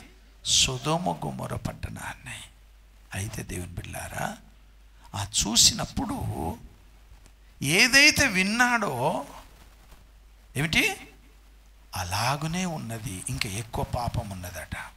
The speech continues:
అయితే ఆ సమయంలో దేవుని బిడ్డలారా,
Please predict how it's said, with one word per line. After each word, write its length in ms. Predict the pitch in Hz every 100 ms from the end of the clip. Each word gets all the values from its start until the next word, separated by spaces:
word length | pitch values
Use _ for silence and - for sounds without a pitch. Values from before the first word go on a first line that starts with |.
| - - - - - - - - - - - - - - - - - - - - 90
అయితే 560 | 90 131 - 82 95 - -
ఆ 140 | 90
సమయంలో 960 | - - 90 127 175 160 92 95 110 107 - - - -
దేవుని 200 | 101 82
బిడ్డలారా, 540 | - - - - -